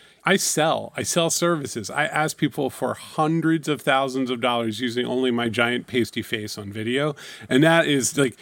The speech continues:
they can't come to the office. They don't know what's real or not. Like, they've never, that's the first time we've met. And I'm gonna, and I'm gonna be like, "Yeah, I got a whole company." And they're like, "Where?"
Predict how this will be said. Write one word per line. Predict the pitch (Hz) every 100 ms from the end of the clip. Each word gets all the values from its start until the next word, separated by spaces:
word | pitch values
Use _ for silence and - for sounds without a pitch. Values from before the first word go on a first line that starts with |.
| -
they | - 104
can't | 147 131
come | - 123
to |
the | 107
office. | 139 165 - 165 151
They | - 226
don't | 294 175
know | 131
what's | 120 113 107 -
real | 107 107
or | 107
not. | 107 160 214
Like, | 165 147
they've | 214 208
never, | 226 226 220 196 -
that's | 156 208
the | 220
first | - 247 -
time | 226 226 214
we've | 208 165
met. | 220 269 - _ _ -
And | 160 160 160 147 151
I'm | 170
gonna, | 190 180 170
and | 175
I'm | 180
gonna | 185 175
be | 180
like, | 180
"Yeah, | - 370 156
I | 151
got | 156 185
a | 185
whole | 190 208
company." | 277 202 - 123
And | 127
they're | 143
like, | 143
"Where?" | 120 127 185 196 -